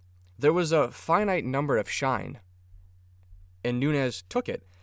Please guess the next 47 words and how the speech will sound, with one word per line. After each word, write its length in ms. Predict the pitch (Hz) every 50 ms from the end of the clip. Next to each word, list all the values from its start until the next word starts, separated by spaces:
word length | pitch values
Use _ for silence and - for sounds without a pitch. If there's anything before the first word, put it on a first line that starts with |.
| - - -
Whether 240 | 120 156 185 247
or 40 | 226 185
not, 120 | 175 - -
it, 120 | - - -
it's, 200 | 156 147 - - -
it's 160 | 147 156 -
a 60 | 147 131
win 280 | 120 135 151 185 202
for 120 | 185 190 170
the 260 | 151 139 131 123 -
U 160 | 123 143 151
F 100 | 135 -
C 200 | - - 139 139
if 100 | 117 98
Nunes 420 | 107 110 123 131 127 113 110 101
wins 400 | 104 95 107 113 123 143 165 151
and 80 | 127 117
became 360 | 107 104 - - 117 113 107
double 200 | 113 107 113 135
champ. 360 | 135 - - 151 180 202 - - - - - - - -
It's 180 | - 151 - -
a 60 | 147
win 400 | 131 143 151 156 160 160 156 113
for 200 | - - 156 147
the 100 | 139 135
U 180 | 139 151 151 147
F 100 | 139 -
C 360 | - - 139 139 147 151 147 - - - -
if 140 | 120 131 -
Cyborg 640 | - - 139 139 143 147 147 139 135 113 101 -
beats 320 | - 127 147 151 - - -
Nunes. 600 | 113 120 160 220 196 110 101 95 95 - - - - - - - - - - - - - - - - - - - - -
It's, 180 | - 165 - - -
it's 140 | 160 -
a 40 | 165
fucking 360 | - - 180 - 170 147 135
win-win. 340 | 131 160 151 131 156 160 123
As 100 | 110 -
long 160 | 131 156 214
as 80 | 226 175
the 80 | 143 127
fight 220 | - 156 151 123
happens, 380 | 123 127 135 - 196 196 - - - - - -
it's 140 | 170 156 -
a 80 | 151
win-win. 540 | 131 127 151 165 147 123 139 156 127 98 98 - - - - - - -
The, 240 | - 131 131 127